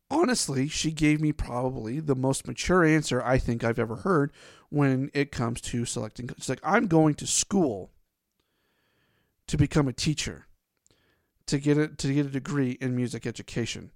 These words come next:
"I'm not going to school to play in the marching band.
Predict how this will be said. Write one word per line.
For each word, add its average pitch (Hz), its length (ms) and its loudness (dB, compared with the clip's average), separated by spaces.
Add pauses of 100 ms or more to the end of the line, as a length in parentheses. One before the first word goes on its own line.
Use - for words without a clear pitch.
(680)
"I'm 156 240 4
not 175 400 4
going 117 320 -2
to 107 80 -14
school 104 520 -10 (500)
to 151 100 0
play 151 260 4
in 147 80 2
the 131 80 0
marching 120 400 -4
band. 90 280 -16